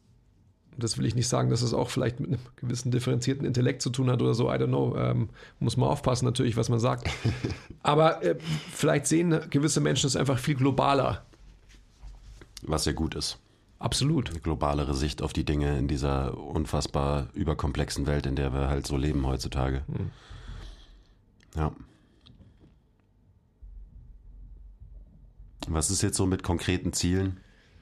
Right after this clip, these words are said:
Speaker 2: für einen Trainingsprozess?
Speaker 1: Die sind natürlich auch geil, konkrete Ziele, ist ja klar.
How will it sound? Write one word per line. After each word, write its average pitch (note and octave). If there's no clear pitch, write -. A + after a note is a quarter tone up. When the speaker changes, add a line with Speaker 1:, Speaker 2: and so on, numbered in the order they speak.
Speaker 2:
für -
einen E2
Trainingsprozess? F#2
Speaker 1:
Die A#2
sind A#2
natürlich B2
auch D#3
geil, A2+
konkrete G#2+
Ziele, G#2+
ist G#2+
ja -
klar. C#3